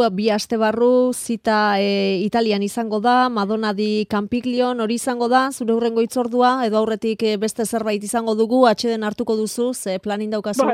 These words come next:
Speaker 2: ez, ez, ez, tar-, tartetik, eh, eh, tartian, eh, atxeden. Aldanik eta onduen rekupera, bat ez beukioten zentazina gaitxik, eh,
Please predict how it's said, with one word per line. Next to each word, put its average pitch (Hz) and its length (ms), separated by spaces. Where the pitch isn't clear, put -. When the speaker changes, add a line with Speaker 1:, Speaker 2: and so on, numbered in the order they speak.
Speaker 2:
ez, 285 100
ez, 285 160
ez, 262 180
tar-, 240 220
tartetik, 254 520
eh, 226 340
eh, 262 240
tartian, 247 460
eh, 214 240
atxeden. 214 480
Aldanik 233 400
eta 226 200
onduen 226 300
rekupera, 220 640
bat 208 180
ez 214 140
beukioten 214 540
zentazina 214 680
gaitxik, 208 360
eh, 196 420